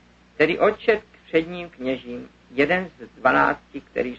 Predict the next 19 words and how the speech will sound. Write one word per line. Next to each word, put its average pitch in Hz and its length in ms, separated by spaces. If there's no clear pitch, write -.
slou 120 180
Jidáš 131 600
Iškariotský, 113 960
řekl: 110 480
„Co 202 100
mi 233 100
chcete 190 380
dáti, 120 540
a 120 60
já 117 200
vám 131 220
ho 143 120
zradím?“ 123 600
A 120 140
oni 170 340
odvážili 143 640
jemu 139 240
třiceti 151 600
stříbrných. 110 720